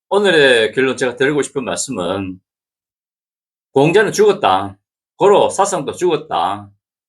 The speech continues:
그렇기 때문에 한국에서 공자의 흔적을 이제는 지워도 된다. 오늘 요지입니다.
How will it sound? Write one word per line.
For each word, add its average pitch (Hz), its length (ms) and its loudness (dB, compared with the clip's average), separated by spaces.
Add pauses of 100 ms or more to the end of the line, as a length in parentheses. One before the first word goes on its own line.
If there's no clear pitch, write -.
(580)
그렇기 190 280 2
때문에 139 600 0 (1040)
한국에서 180 840 2
공자의 147 600 0
흔적을 147 680 0
이제는 135 520 -2
지워도 160 580 0
된다. 104 680 2 (1800)
오늘 160 200 4
요지입니다. 95 640 -2